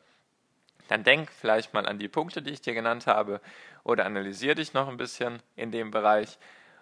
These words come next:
Und du hast das in der Hand. Das ist ja das Coole daran. Das ist jetzt, das war jetzt kein, keine Podcast-Folge, um dir irgendwie ein schlechtes Gewissen zu geben. Du bist jetzt der größte Gegner und bla bla bla, sondern du hast es selbst in der Hand. Du kannst das selbst bestimmen, deinen Erfolg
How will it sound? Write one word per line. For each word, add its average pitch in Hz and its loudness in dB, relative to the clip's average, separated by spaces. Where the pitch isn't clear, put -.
Und 113 -2
du 185 0
hast 190 2
das 143 0
in 127 -2
der 117 2
Hand. 117 2
Das 139 2
ist - -10
ja 143 4
das 127 -2
Coole 165 0
daran. 95 2
Das 123 -8
ist - -8
jetzt, 123 -6
das 113 -8
war 131 4
jetzt 127 0
kein, 135 -2
keine 135 2
Podcast-Folge, 131 4
um 113 -4
dir 110 -6
irgendwie 113 -4
ein 104 -10
schlechtes - -2
Gewissen 131 -8
zu 113 -8
geben. 104 -4
Du 127 -6
bist 113 -2
jetzt - -2
der 110 -4
größte 117 -4
Gegner 113 0
und 107 -2
bla 110 4
bla 117 2
bla, 113 4
sondern 104 -4
du 160 -2
hast 147 0
es - -16
selbst 113 0
in 101 -14
der 101 -6
Hand. 104 -4
Du 143 -6
kannst - -4
das 117 -6
selbst 113 0
bestimmen, 101 -4
deinen 107 -2
Erfolg 101 -4